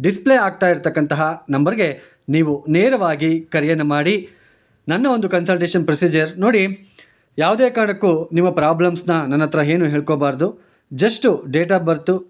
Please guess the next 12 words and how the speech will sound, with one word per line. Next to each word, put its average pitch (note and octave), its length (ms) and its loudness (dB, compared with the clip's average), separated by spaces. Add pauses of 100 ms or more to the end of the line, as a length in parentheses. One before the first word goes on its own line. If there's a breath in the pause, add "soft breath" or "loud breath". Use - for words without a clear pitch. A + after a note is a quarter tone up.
ಟೈಮಿಂಗ್ಸು F3+ 880 -2
ಮಾತ್ರ F3+ 300 0
ಬೇಕು. D3+ 460 -2 (420 soft breath)
Date F#3 200 0
of A3+ 180 2
birth, G#3 260 2
ಟೈಮಿಂಗ್ಸ್ F3 380 -2
ಇಲ್ಲ D#3+ 140 2
ಅಂದ್ರೆ D#3 540 0 (240)
ಕನ್ಸಲ್ಟೇಷನ್ F#3+ 600 0
ಕೊಡೋದಕ್ಕೆ C#3 400 0
ಆಗೋದಿಲ್ಲ. D3+ 720 0